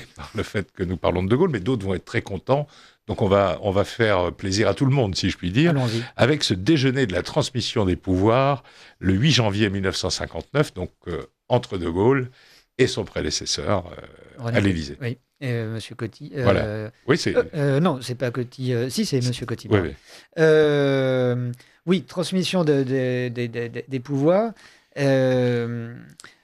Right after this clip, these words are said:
Speaker 2: avec, euh, quelque chose d'inédit dans, dans, dans l'histoire, c'est pas une transmission, c'est une transmission des pouvoirs, mais également un changement de république qui arrive à, à, à l'Élysée. L'Élysée, jusqu'à cette, euh, à ce, cette transmission, donc en cinquante-neuf,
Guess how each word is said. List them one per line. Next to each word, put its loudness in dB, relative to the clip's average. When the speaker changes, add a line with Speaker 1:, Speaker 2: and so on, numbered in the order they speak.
Speaker 2:
avec, 2
euh, 0
quelque 0
chose 2
d'inédit 0
dans, 0
dans, -4
dans -6
l'histoire, 0
c'est -12
pas 0
une -4
transmission, -10
c'est -8
une -12
transmission -6
des 2
pouvoirs, 2
mais 0
également 0
un 0
changement 0
de 2
république 0
qui -2
arrive 2
à, 2
à, -2
à -4
l'Élysée. 0
L'Élysée, 4
jusqu'à -2
cette, -6
euh, -4
à -8
ce, -12
cette -14
transmission, -6
donc -4
en -6
cinquante-neuf, -2